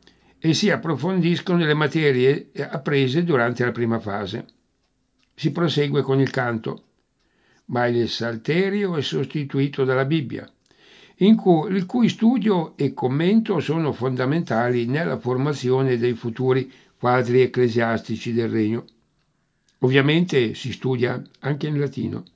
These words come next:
sempre meno parlato, ma lingua ufficiale in ogni atto politico amministrativo e indispensabile per la lettura e la comprensione delle sacre scritture.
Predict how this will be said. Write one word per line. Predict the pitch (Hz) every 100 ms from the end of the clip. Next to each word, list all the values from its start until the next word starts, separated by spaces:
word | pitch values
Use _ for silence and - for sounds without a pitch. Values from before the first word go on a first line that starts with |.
| _ _ _ - - -
sempre | - 180 170 135 131
meno | 139 147 113
parlato, | 92 113 147 127 107 - - - _
ma | - 226
lingua | 135 120 117
ufficiale | 117 214 226 123 113 143 226 -
in | 180 170
ogni | 135 147
atto | 131 127 - 113
politico | 131 131 151 - 139 127
amministrativo | 120 120 110 123 135 120 202 240 - - _ _ _ -
e | 214
indispensabile | 214 175 196 - 180 165 170 135 123 123 123 135 - _ _
per | 156 151
la | 175
lettura | 139 120 - 226 131 120 101 -
e | - 151
la | 143 -
comprensione | 160 147 143 156 135 143 156 151 156
delle | 160 170
sacre | - 107 113 113
scritture. | - 123 113 113 110 -